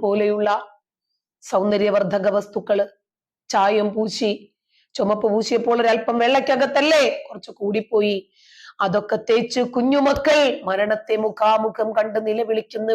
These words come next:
വീഡിയോകൾ കാണുമ്പോൾ സുഹൃത്തുക്കളെ, ഇരുന്നിട്ട് ഇരിപ്പുറയ്ക്കുന്നില്ല. മൂലക്കുരു ഉള്ളത് കൊണ്ടല്ല, നിന്നിട്ട് നിൽക്കാൻ പറ്റുന്നില്ല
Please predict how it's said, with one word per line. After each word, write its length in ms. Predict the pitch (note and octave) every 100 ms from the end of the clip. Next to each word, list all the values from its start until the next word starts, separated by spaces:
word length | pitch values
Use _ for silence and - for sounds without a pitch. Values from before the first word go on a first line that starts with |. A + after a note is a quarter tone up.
| G#3+
വീഡിയോകൾ 520 | A3 A3 A#3 A3+ A3 A3
കാണുമ്പോൾ 360 | G#3+ G#3+ G#3+ A3+ G#3+
സുഹൃത്തുക്കളെ, 540 | B3 A3+ - A3 A3 G#3+ _ - - - G#3
ഇരുന്നിട്ട് 440 | G3+ G#3+ G#3 G3 G3+
ഇരിപ്പുറയ്ക്കുന്നില്ല. 840 | G3+ A3 A3 G#3 F#3+ G#3+ A3 A3 G#3 -
മൂലക്കുരു 460 | G#3+ G#3+ A#3 B3 A3+
ഉള്ളത് 220 | A3 G#3+ G#3
കൊണ്ടല്ല, 320 | G#3+ G#3 A3+ A3 - - - -
നിന്നിട്ട് 380 | G3 G#3+ A#3 A3+ G3
നിൽക്കാൻ 320 | G3 F#3+ B3 A#3
പറ്റുന്നില്ല 460 | A3 A3 G#3 G3+